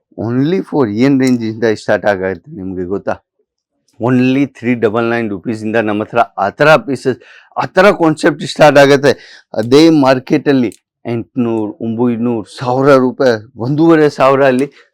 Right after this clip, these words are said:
ಸೇಲ್ ಮಾಡೋರು ಸಿಗತ್ತೆ. ನಿಮ್ಗೆ ಯಾವ್ಯಾವ ಪ್ಯಾಟರ್ನ್, ಯಾವ್ಯಾವ ಡಿಸೈನ್ಸ್ ಅದರಲ್ಲಿ ನಿಮ್ಗೆ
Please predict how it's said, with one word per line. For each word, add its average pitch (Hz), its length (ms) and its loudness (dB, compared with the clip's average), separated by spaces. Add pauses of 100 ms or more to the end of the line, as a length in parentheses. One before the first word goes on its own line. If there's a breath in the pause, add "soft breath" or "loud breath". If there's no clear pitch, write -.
(160)
ಸೇಲ್ 117 200 0
ಮಾಡೋರು 104 540 0
ಸಿಗತ್ತೆ. 95 420 -8 (360 soft breath)
ನಿಮ್ಗೆ 120 400 0
ಯಾವ್ಯಾವ 208 440 4
ಪ್ಯಾಟರ್ನ್, 175 520 0
ಯಾವ್ಯಾವ 190 540 6
ಡಿಸೈನ್ಸ್ 151 420 2
ಅದರಲ್ಲಿ 147 420 4
ನಿಮ್ಗೆ 143 280 2